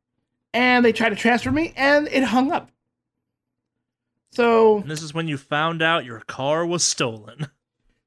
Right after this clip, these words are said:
Speaker 1: So this is when I got really fucking mad. But, like,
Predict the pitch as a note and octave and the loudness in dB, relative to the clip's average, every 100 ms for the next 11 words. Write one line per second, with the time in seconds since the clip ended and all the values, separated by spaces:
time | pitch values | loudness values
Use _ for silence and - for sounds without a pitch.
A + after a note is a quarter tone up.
0 | - C4+ D4+ D#4 D4+ C4+ B3 G3+ G3+ G3 | -2 2 2 0 0 2 2 2 2 0
1 | F3+ - F3 C3 A#2+ C#3+ G2 E2 _ _ | 0 -4 -8 -10 -8 -6 -6 -10 _ _
2 | _ _ _ F#3+ E3+ F#3+ F#3+ - | _ _ _ -10 -6 -4 -4 -6